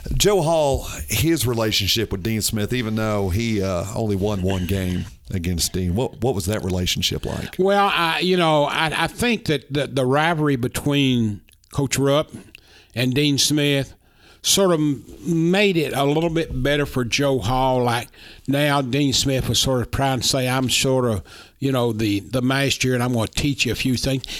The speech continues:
Speaker 2: It was decent. It wasn't great. Uh, it was better than, than Joe Hall and Ray Mears or Joe Hall and Digger Phelps
Speaker 1: <laughs> Mm-hmm.
Speaker 2: or Joe Hall and Bobby Knight. But, uh, Joe was such a competitor, he wasn't gonna be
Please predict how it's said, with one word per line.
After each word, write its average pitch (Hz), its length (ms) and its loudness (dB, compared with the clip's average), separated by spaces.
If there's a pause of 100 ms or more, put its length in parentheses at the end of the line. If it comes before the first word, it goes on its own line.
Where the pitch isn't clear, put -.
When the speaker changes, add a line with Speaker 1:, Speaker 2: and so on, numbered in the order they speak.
(120)
Speaker 2:
It 277 160 0
was 196 220 0
decent. 156 720 -2 (240)
It - 100 -6
wasn't 160 380 0
great. 120 500 0 (640)
Uh, 127 520 0 (340)
it 139 80 2
was 143 140 -2
better 139 320 0
than, 104 380 -2
than 117 260 0
Joe 135 200 0
Hall 123 240 0
and 110 100 -4
Ray 120 160 0
Mears 143 420 2
or 107 100 -2
Joe 123 240 -2
Hall 123 260 0
and 131 120 0
Digger 123 220 -2
Phelps - 540 -2
Speaker 1:
<laughs> - 60 -20
Mm-hmm. 87 360 -4
Speaker 2:
or 127 100 0
Joe 139 260 0
Hall 123 220 0
and 113 140 -2
Bobby 110 280 0
Knight. 135 420 -2 (420)
But, 180 460 0
uh, 165 300 2 (720)
Joe 220 460 0
was 220 140 0
such - 260 0
a - 40 -20
competitor, 147 680 -2 (280)
he 214 80 0
wasn't 208 220 0
gonna 156 160 0
be 139 260 0